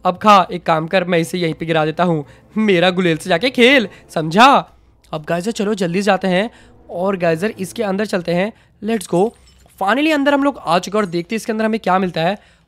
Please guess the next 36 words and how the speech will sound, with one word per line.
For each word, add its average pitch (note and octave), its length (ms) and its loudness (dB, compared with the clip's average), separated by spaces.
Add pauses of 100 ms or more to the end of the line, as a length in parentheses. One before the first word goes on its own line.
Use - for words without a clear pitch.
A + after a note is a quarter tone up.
ओके, A#3 160 -2
ये C4 180 2
क्या A#3 180 2
है? A#3+ 160 4 (300)
ये A3+ 80 -6
तो C#4 100 0
सेफ C#4+ 300 0
की D4 160 0
मिल C4+ 160 2
गया F#3+ 200 6
और B3+ 280 -2
यहाँ B3+ 180 2
पे B3 60 -6
मुझे C4 180 -2
क्रोबार C4+ 380 2
ही C4+ 40 2
मिल A#3+ 140 2
गया F3+ 160 0
है। F#3 200 2 (380)
Let's F#3+ 260 -2
go। F#3 200 2 (380)
क्रोबार B3+ 360 4
से G3 260 -2 (240)
हम A#3 140 0
लोग B3 140 2
यहाँ B3 100 0
पे B3+ 80 -2
सामान A#3 320 0
खोल A#3 180 2
सकते F3+ 260 -4
हैं। F3+ 240 0 (220)
हाँ, D#3+ 380 0 (240)
चलो A3 220 -4
गाइजर G3 260 -2
चलते G3 340 -2
हैं G3 160 2